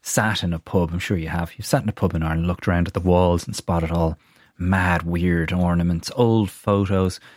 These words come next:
strange objects from times gone by. It's kind of now the wallpaper of most Irish pubs.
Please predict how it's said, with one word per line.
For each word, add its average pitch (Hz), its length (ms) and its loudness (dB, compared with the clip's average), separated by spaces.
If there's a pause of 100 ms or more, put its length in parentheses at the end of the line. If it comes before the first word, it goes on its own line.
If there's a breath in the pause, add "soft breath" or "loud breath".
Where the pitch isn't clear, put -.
(100)
strange 95 880 4
objects 87 540 -6
from 107 180 -6
times 90 640 -4
gone 87 260 -2
by. 85 220 -4
It's - 160 -12
kind - 180 -2
of - 140 -6
now 90 240 -2
the 87 100 -4
wallpaper 95 680 0
of 95 80 -2
most 101 300 2
Irish 95 320 -2
pubs. 135 300 0